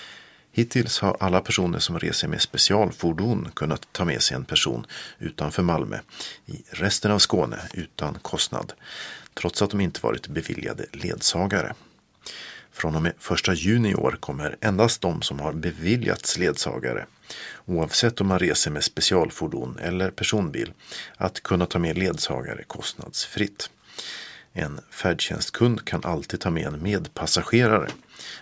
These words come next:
mot en avgift, och alla har rätt att ansöka om ledsagare. Vi svarar gärna på era frågor på telefonnummer noll fyra noll, trettiofyra, femtiofem, femtiofem.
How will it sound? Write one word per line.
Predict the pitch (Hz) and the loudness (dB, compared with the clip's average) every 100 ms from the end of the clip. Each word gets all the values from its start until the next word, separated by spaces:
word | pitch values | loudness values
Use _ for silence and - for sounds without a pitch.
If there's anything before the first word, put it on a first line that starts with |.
| - | -10
mot | 80 80 | -6 -2
en | |
avgift, | 85 73 67 - - - - - | 0 0 -2 -6 -8 -10 -14 -12
och | 78 69 - | -8 -8 -6
alla | 80 78 | -4 0
har | 98 | 2
rätt | 87 - | 0 -4
att | - 90 | -10 -8
ansöka | 82 - - - 95 - - | -8 -4 -2 2 2 0 -8
om | - 135 - - | -8 -12 -12 -8
ledsagare. | - - - - 62 - - - _ - - - - - | -6 -4 -4 -4 -6 -8 -10 -14 _ -16 -14 -12 -14 -14
Vi | - 85 | -8 -6
svarar | - - 82 73 76 | 0 2 2 0 0
gärna | 82 82 98 | 0 0 4
på | 113 | 6
era | 110 | 6
frågor | - 113 98 123 113 | 6 6 6 4 0
på | - 90 | -8 -6
telefonnummer | - 87 - 82 80 78 80 - | -4 -4 0 0 0 0 -2 -4
noll | 85 78 80 78 | -8 -6 -6 -4
fyra | - 85 | -4 -2
noll, | 78 87 101 - - - _ | 0 0 -2 -8 -18 -20 _
trettiofyra, | - 92 92 - 85 76 67 | -2 -2 -2 0 2 2 0
femtiofem, | - - 73 71 - 69 - 64 - - - | -4 -6 -6 -6 -8 -8 -6 -6 -8 -12 -14
femtiofem. | - - 69 - - - - 127 - | -10 -8 -8 -10 -14 -4 2 2 0